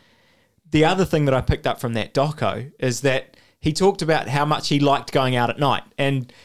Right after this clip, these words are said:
he didn't mention drinking. He, he was talking about, you know, going to operas and shows and dances and,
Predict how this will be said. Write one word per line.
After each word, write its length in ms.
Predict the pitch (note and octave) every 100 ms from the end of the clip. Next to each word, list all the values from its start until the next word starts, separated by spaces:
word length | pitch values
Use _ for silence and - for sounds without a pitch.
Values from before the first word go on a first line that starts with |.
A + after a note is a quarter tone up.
| _
he 80 | D3+
didn't 160 | A#3+ A3+
mention 480 | G3 - E3+ D#3 -
drinking. 480 | D#3+ D#3+ D#3 D3
He, 140 | F#3 D#3+
he 160 | C#3+
was 140 | C#3 -
talking 280 | D#3 D3 C#3+
about, 380 | C3 C3 B2+ D3+
you 100 | C3+
know, 140 | B2+
going 220 | C#3+ C3+
to 80 | B2+
operas 400 | C#3 - C#3+ A#2+
and 100 | G#2+
shows 400 | - C#3 C#3 B2
and 80 | A2+
dances 500 | B2+ C#3 - C#3 B2+
and, 120 | A#2+